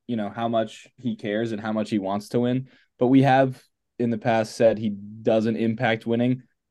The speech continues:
He definitely impacted winning that game. So he,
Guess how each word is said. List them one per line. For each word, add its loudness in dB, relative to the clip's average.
He 2
definitely 4
impacted -2
winning -6
that -6
game. -6
So -2
he, 2